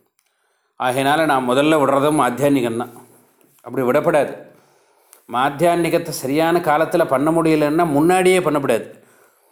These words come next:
எப்போ, இப்போ, இப்போ காலம்பர பண்ண வேண்டிய சந்திக்கு எத்தனை,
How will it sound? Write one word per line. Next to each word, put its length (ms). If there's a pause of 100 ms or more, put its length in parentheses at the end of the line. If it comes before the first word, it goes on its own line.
(920)
எப்போ, 360
இப்போ, 160
இப்போ 560
காலம்பர 520
பண்ண 220
வேண்டிய 340
சந்திக்கு 880 (1200)
எத்தனை, 640